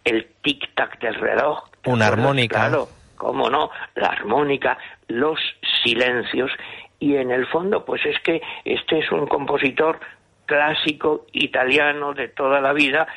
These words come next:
Speaker 1: como Nino Rota, heredero. Si John Williams es el heredero de Wagner, digámoslo así, un poquito a través de Castelnuovo Tedesco, etcétera, bueno,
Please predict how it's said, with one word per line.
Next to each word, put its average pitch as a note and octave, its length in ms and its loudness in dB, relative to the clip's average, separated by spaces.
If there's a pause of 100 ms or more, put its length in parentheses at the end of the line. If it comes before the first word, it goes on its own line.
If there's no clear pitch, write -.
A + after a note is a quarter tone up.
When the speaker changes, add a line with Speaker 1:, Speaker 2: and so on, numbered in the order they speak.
(140)
Speaker 1:
como C#3 380 0
Nino C3+ 460 4
Rota, D3+ 440 0 (400)
heredero. C3 580 2 (640)
Si D3+ 140 0
John F3+ 200 2
Williams B2+ 360 2
es C#3+ 180 -2
el C3 120 4
heredero G#2 460 2
de A2 120 0
Wagner, B2 400 0 (220)
digámoslo G2+ 500 0
así, - 180 0
un B2 120 0
poquito G#2+ 420 0 (220)
a - 120 0
través A2 320 0
de A2+ 100 2
Castelnuovo G#2 580 2
Tedesco, A#2 480 0
etcétera, C3 480 -2 (360)
bueno, D3 380 0